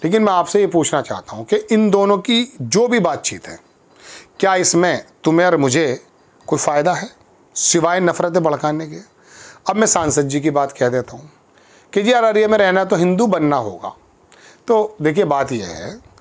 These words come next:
आप अपनी जाति वालों को हिंदू बना रहे हैं या आप मुसलमानों को हिंदू बना रहे हैं, तो ये आप बीजेपी के सांसद हैं, आप देश का प्रतिनिधित्व करते हैं और आपके जो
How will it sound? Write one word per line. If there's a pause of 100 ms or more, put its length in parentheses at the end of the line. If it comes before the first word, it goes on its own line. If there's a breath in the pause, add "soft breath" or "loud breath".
(220 soft breath)
आप
अपनी
जाति
वालों
को
हिंदू
बना
रहे
हैं
या
आप
मुसलमानों
को
हिंदू
बना
रहे
हैं, (880 soft breath)
तो
ये
आप
बीजेपी
के
सांसद
हैं,
आप
देश
का
प्रतिनिधित्व
करते
हैं (800 loud breath)
और
आपके
जो